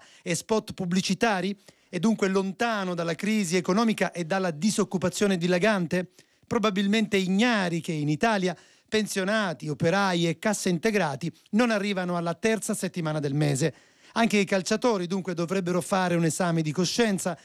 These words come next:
invece di affermare che non vogliono pagare il contributo di solidarietà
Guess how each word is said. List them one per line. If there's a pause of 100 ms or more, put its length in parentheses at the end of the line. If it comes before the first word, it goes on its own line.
(200)
invece
di
affermare
che
non
vogliono
pagare
il
contributo
di
solidarietà